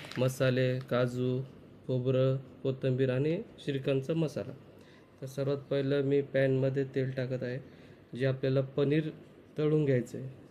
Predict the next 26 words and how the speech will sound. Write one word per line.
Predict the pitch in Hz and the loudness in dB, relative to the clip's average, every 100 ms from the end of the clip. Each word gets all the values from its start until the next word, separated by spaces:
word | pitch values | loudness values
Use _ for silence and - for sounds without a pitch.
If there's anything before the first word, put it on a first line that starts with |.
| - | -2
पनीर, | 131 135 135 135 | 0 4 4 4
कांदा, | 135 131 120 123 120 - - - - | 0 0 0 0 -2 -6 -20 -20 -16
त्याच्यानंतर | - 127 135 135 131 | -8 0 2 2 2
टोमॅटो, | 139 135 135 131 123 120 | 2 4 2 0 -2 -2
हे | - - - | -8 -16 -6
पेस्टसाठी | 139 - 165 165 160 131 156 180 - - - - - 151 | -4 2 0 2 -2 0 -2 -2 -4 -16 -20 -20 -16 -6
पै-, | 139 | -4
अ, | 131 127 135 | 0 0 0
सुरुवातीला | 131 147 143 135 143 143 | 0 0 0 2 0 0
आपल्याला, | 139 147 139 160 220 - - - - - - | -2 -2 0 0 -4 -10 -20 -20 -20 -20 -10
अ, | 131 131 135 | 0 0 6
तळून | 170 160 | 8 8
घ्यायचं | 139 120 117 | 6 2 2
आहे. | 123 | 0
मी | 139 | 0
सुरुवातीला | - 139 202 220 165 | 2 4 6 6 6
पनीर | 104 - 170 214 220 | 2 2 4 6 6
तळत | 143 139 | 6 4
आहे, | 139 139 165 - - - - - - | 2 0 -2 -10 -20 -20 -20 -20 -14
असं | 127 147 139 | -8 -4 2
गोल्डन | 143 151 156 160 160 156 - | 4 4 6 6 4 2 -2
होऊस | 143 151 151 - | 0 0 0 -2
तर | 156 151 - | -4 -4 2
तळून | 156 160 | 4 6
घ्यायचं | 143 123 - | 4 2 0
आहे, | 131 | -4